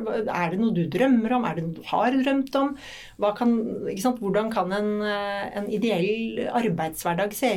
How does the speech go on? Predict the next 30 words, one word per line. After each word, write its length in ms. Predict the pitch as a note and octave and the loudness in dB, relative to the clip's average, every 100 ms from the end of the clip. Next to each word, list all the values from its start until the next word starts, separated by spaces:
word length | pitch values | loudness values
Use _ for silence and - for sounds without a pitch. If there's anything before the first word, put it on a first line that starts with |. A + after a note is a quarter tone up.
| E3+ | 0
ut 120 | D#3+ | -4
for 160 | - A3+ | -2 0
deg? 220 | B3+ F#4 | 0 2
Hvilke 360 | G#3 F3+ - A#3+ | 0 -2 -2 0
ferdigheter 560 | B3+ F#3 E3 D#3 F3 | 2 0 -2 -4 -6
bruker 440 | D#3+ E3+ E3+ E3+ G#3 | 0 2 2 2 2
du? 100 | A3 | 2
Hva 100 | F3 D#3 | 0 0
jobber 360 | A3 G3+ F3 | 0 0 -2
du 80 | D#3+ | 0
med? 140 | F#3 F#3+ | 0 0
Hvem 140 | E3 | 0
jobber 160 | D#3+ F3 | -2 -6
du 80 | F#3+ | -4
sammen 440 | G3+ G#3+ G#3+ A3 | -2 0 0 0
med? 160 | A#3 A3+ - - - - - - | 0 -2 -6 -18 -18 -18 -18 -8
Og 420 | - G3+ G3+ - - F3+ E3+ E3+ - | 0 2 2 -2 -6 -10 -8 -10 -8
drømme, 840 | F#3+ A#3+ A#3 D#3+ E3 F3 G3 F#3+ | 0 2 2 0 -2 -4 -4 -6
tillat 300 | F#3+ F#3 F3+ | -2 0 2
oss 120 | G3+ G3+ | 2 2
å 80 | A#3 | 4
drømme 400 | B3+ G#3+ E3+ F3+ | 4 4 2 2
litt. 240 | B4 B4 | 2 2
Jeg 100 | C4 | 0
synes 220 | B3+ G#3 | 2 0
vi 80 | B3 | -2
kanskje 260 | D4+ A#3+ D3+ | -2 -2 -2
drømmer 440 | F3+ A3+ E3+ D#3 | 2 2 2 -2
litt 140 | F3 A3+ | -2 0
lite. 480 | A3+ F3+ - - | 0 -2 -4 -2